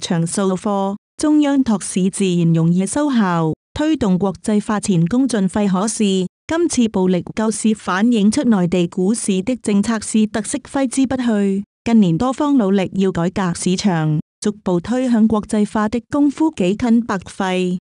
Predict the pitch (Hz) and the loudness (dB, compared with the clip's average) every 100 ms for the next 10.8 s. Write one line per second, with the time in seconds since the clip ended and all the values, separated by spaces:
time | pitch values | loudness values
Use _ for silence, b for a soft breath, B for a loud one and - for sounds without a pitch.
0 | _ 190 180 170 156 156 165 _ - 226 | _ 0 2 0 0 -4 -6 _ 0 2
1 | 220 214 202 185 175 170 165 165 175 180 | 2 2 2 2 2 2 2 2 2 0
2 | 175 190 226 220 208 190 190 311 - 330 | 0 0 2 2 2 0 0 -2 0 -2
3 | 320 202 220 196 190 214 175 165 175 _ | 0 0 2 0 -2 0 0 -2 -4 _
4 | - 185 185 180 165 185 185 175 165 175 | -4 -2 0 0 -2 0 0 2 0 0
5 | 170 - 220 220 220 - 208 - 226 220 | -2 0 -2 -2 -4 -2 -2 -2 -4 -2
6 | 214 185 175 185 180 180 233 - _ 196 | -4 -6 -4 -4 0 2 0 -2 _ -2
7 | 202 196 190 269 269 - 240 262 220 208 | 0 0 0 0 0 0 2 4 4 4
8 | 185 254 - 233 214 196 190 170 160 175 | 4 0 0 2 4 2 0 0 0 0
9 | 208 208 220 - 202 196 185 208 226 226 | 0 -2 -4 -2 -2 0 0 0 2 2
10 | 190 214 254 254 240 208 202 | 0 0 2 2 4 2 2